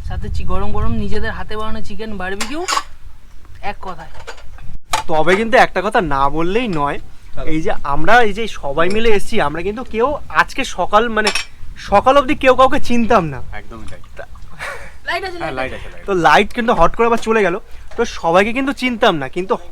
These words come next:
Speaker 2: এখানে এসে আমরা একসাথে এসে সবাইকে এমনভাবে চিনে গেছে আর এত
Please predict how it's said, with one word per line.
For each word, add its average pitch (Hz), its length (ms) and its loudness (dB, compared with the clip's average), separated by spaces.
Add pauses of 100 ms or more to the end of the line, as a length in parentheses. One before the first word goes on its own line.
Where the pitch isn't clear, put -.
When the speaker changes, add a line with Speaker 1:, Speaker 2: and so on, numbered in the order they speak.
(120)
Speaker 2:
এখানে 233 420 0
এসে 208 340 0
আমরা 170 280 -2
একসাথে 202 500 -4
এসে 240 220 -4 (360)
সবাইকে 196 480 2
এমনভাবে 208 500 -2
চিনে 202 260 -2
গেছে 226 200 -2
আর 196 60 0
এত 160 200 -2